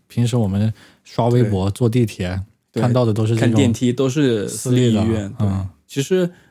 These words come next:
Speaker 2: 呃，我建议大家还是去公立医院看一下，
Speaker 1: 嗯。
Speaker 2: 因为他们毕竟公立医院，呃，就是任何保障上会有更大的，更大的这个叫什么，保障嘛。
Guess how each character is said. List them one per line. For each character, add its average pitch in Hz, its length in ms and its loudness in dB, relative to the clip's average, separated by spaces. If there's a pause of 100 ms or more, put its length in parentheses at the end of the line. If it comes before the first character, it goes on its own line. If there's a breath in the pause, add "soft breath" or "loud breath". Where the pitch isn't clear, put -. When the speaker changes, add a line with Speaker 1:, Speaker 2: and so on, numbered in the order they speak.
(160 loud breath)
Speaker 2:
呃， 110 200 -4
我 104 180 -2
建 160 240 0
议 123 80 2
大 123 140 -2
家 131 160 -2
还 104 200 -6
是 110 120 -4
去 117 240 -4
公 135 240 0
立 139 140 2
医 135 40 2
院 135 180 0
看 131 220 -6
一 101 60 -8
下， 101 280 -14
Speaker 1:
嗯。 107 180 2
Speaker 2:
因 98 60 -2
为 127 120 -2
他 151 140 -4
们 143 160 0
毕 131 120 0
竟 135 120 0
公 139 140 0
立 139 80 2
医 135 80 2
院， 131 300 0 (440 soft breath)
呃， 107 640 -10
就 - 140 -12
是 123 100 -6
任 151 160 0
何 139 100 -2
保 98 220 -6
障 127 220 -4
上 120 180 -4
会 110 240 -4
有 110 200 -8
更 120 140 -6
大 123 140 -4
的， 113 80 -6
更 127 180 -4
大 123 160 -2
的 104 80 -8
这 113 140 -14
个 104 220 -12
叫 117 120 -6
什 107 80 -8
么， 107 160 -8 (320 soft breath)
保 110 140 -2
障 135 180 -2
嘛。 104 200 -6